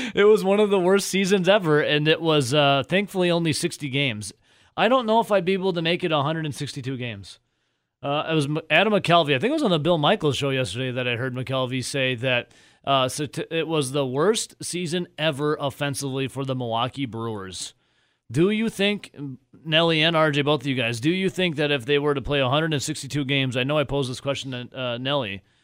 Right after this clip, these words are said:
earlier in the week, that they would have been able to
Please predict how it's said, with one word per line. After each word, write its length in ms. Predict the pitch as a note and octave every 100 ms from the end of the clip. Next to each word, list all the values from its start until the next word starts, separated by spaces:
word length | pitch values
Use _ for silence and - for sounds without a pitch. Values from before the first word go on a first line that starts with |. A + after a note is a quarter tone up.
| _
earlier 260 | - E3 C#3+
in 80 | A#2+
the 80 |
week, 320 | G#2+ G#2+ G#2 _ _ _ -
that 100 | C3+
they 140 | C#3+
would 160 | C3 D#3
have 100 | E3
been 140 | D3
able 220 | C#3+ D3 D3
to 200 | B2